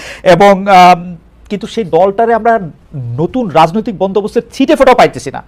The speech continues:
এখন আপনি যেহেতু তাদের একটা অনেক বড় সমর্থক ছিলেন, আমি যেহেতু তাদের অনেক বড় সমর্থক এখনো আছি, সেই জন্য আমি আপনার এই প্রশ্ন করতেছি, তারা অ্যাক্টিভিস্ট থেকে রাজনীতিবিদ কেন হইতে পারতেছেন না?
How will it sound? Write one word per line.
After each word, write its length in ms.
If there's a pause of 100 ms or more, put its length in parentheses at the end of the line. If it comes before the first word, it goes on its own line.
এখন 220
আপনি 360
যেহেতু 260
তাদের 220
একটা 140
অনেক 280
বড় 140
সমর্থক 440
ছিলেন, 240 (260)
আমি 320
যেহেতু 260
তাদের 220
অনেক 220
বড় 140
সমর্থক 320
এখনো 360
আছি, 360 (220)
সেই 180
জন্য 220
আমি 360
আপনার 240
এই 80
প্রশ্ন 240
করতেছি, 300
তারা 220
অ্যাক্টিভিস্ট 460
থেকে 140
রাজনীতিবিদ 640
কেন 140
হইতে 240
পারতেছেন 340
না? 160